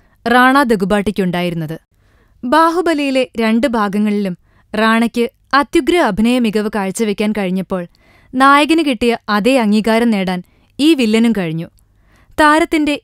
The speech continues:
ഏറ്റവും ധീരമായ ഒരു വെളിപ്പെടുത്തലാണ് ഇപ്പോൾ ആരാധകരെ അക്ഷരാർത്ഥത്തിൽ ഞെട്ടിച്ചിരിക്കുന്നത്. ജെമിനി ടി വിയിലെ ഒരു പ്രോഗ്രാമിൽ പങ്കെടുക്കുമ്പോൾ അന്ധയായ ഒരു സ്ത്രീക്ക് താൻ ചെയ്തു കൊടുത്ത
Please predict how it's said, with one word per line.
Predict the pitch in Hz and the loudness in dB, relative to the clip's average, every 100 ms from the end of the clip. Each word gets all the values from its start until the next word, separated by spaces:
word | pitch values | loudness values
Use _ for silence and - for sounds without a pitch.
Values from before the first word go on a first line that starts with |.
| - | -4
ഏറ്റവും | 294 294 349 339 | -2 0 0 0
ധീരമായ | 233 226 254 247 214 202 - - | 0 0 0 0 -2 -4 -6 -4
ഒരു | 254 | 0
വെളിപ്പെടുത്തലാണ് | 214 190 - 220 240 208 175 170 _ _ _ - | 0 -2 -2 -2 0 -2 -6 -10 _ _ _ -8
ഇപ്പോൾ | 226 226 208 - - | -4 -2 -4 -4 0
ആരാധകരെ | 254 277 285 202 185 294 _ _ _ - | 2 2 0 -2 -4 -4 _ _ _ -6
അക്ഷരാർത്ഥത്തിൽ | 262 - 311 240 208 175 190 - 220 | -6 -2 -2 0 -2 -4 -6 -4 -2
ഞെട്ടിച്ചിരിക്കുന്നത്. | 226 - 208 175 165 160 151 - _ _ _ _ _ - | 0 0 -2 -4 -4 -6 -8 -14 _ _ _ _ _ -8
ജെമിനി | 233 311 320 349 | 0 2 4 2
ടി | 381 330 | 2 2
വിയിലെ | 277 262 247 240 - | 2 0 0 -2 -2
ഒരു | 285 254 | -2 0
പ്രോഗ്രാമിൽ | 240 214 240 247 269 | 0 2 2 2 0
പങ്കെടുക്കുമ്പോൾ | 240 202 208 202 190 185 170 _ _ _ - | 0 -2 -2 -2 -2 -4 -8 _ _ _ -2
അന്ധയായ | 247 254 302 294 247 233 - | 0 0 0 2 0 -2 -2
ഒരു | 233 | -4
സ്ത്രീക്ക് | 247 240 214 202 190 185 _ _ - | -2 -2 -2 -2 -6 -8 _ _ -2
താൻ | 285 311 330 | 0 2 2
ചെയ്തു | 262 240 | 2 2
കൊടുത്ത | 262 247 220 226 | 2 0 0 -4